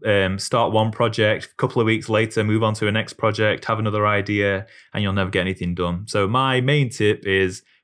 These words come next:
pick one goal and work towards it. It's so simple, but it seems so few people manage to do it. It's so easy to have that attention divided. And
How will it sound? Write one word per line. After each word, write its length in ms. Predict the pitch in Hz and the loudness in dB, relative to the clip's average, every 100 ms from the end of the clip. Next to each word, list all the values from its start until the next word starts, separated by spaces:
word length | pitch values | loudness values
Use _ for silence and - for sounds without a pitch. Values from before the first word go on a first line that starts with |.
| - | -2
pick 240 | 160 - | -2 0
one 240 | 117 113 | 0 0
goal 480 | 107 98 98 98 104 - | 2 2 4 2 0 0
and 340 | 95 95 92 | 0 0 -2
work 240 | 95 95 - | 0 0 -2
towards 400 | 90 82 85 82 | -4 -2 -2 -4
it. 240 | 78 78 | -6 -6
It's 200 | 95 92 | -8 -4
so 200 | - 156 | 0 0
simple, 520 | 131 110 98 - 87 | 0 -2 -4 -4 -4
but 340 | 85 95 87 90 | 2 2 2 0
it 140 | 104 | -4
seems 360 | - 135 135 117 | -2 0 0 -2
so 220 | - 117 | 0 0
few 220 | 117 113 107 | 0 -4 -4
people 540 | 113 107 107 90 90 | -4 -4 -2 -2 0
manage 400 | 98 101 92 - | 0 0 -2 -4
to 100 | 95 | -4
do 200 | 90 92 | 0 2
it. 160 | 90 80 | 2 -2
It's 160 | - | -6
so 360 | - 120 117 110 | -2 0 0 -2
easy 480 | 107 117 117 98 87 | -2 -2 0 -2 -4
to 120 | 90 | -2
have 140 | 95 98 | 0 0
that 160 | 90 | -2
attention 420 | - 113 107 - | -2 -4 -4 -4
divided. 600 | 90 90 92 92 85 85 - - - - _ | -4 0 0 0 -2 -6 -10 -20 -20 -20 _
And 260 | 127 135 | 0 0